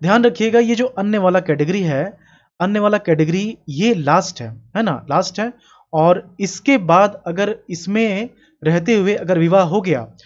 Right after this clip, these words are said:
तो फिर सदस्यता अपने आप खत्म हो जाएगी। Even किसी भी मेंबर का अगर विवाह हो जाता है तो सदस्यता अपने आप खत्म हो जाएगी। ओके,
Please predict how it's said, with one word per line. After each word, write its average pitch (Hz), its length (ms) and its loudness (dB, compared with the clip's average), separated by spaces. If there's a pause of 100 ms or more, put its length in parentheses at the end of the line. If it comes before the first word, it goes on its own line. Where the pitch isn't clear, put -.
(240)
तो 156 80 0
फिर 226 280 -4 (300)
सदस्यता 170 400 0
अपने 170 320 -6
आप 175 140 -2
खत्म 170 220 -2
हो 165 80 0
जाएगी। 165 400 -2
Even 247 220 0
किसी 233 260 0
भी 247 120 0
मेंबर 185 360 0 (420)
का 214 80 2
अगर 202 360 0
विवाह 190 260 4
हो 190 200 2
जाता 175 360 2
है 233 80 -2
तो 196 100 -10
सदस्यता 170 460 -4
अपने 165 340 -6
आप 185 200 -4
खत्म 151 220 -12
हो 131 100 -8
जाएगी। 123 380 -10 (280)
ओके, 196 220 -2